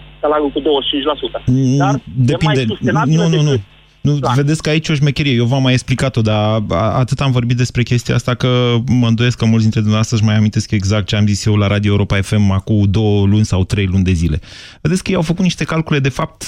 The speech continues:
Speaker 2: la modul, avem nevoie de zece miliarde de lei pe an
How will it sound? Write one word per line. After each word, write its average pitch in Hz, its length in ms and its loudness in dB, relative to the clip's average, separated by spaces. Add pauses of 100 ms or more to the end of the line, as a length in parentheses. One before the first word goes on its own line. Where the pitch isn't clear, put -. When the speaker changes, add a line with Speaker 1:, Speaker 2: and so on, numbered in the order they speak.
(240)
Speaker 2:
la 139 120 -2
modul, 143 480 2 (320)
avem 143 240 0
nevoie 143 300 2
de 131 120 2
zece 139 260 -2
miliarde 131 500 2
de 110 200 2
lei 147 340 0 (180)
pe 131 120 -2
an 127 380 2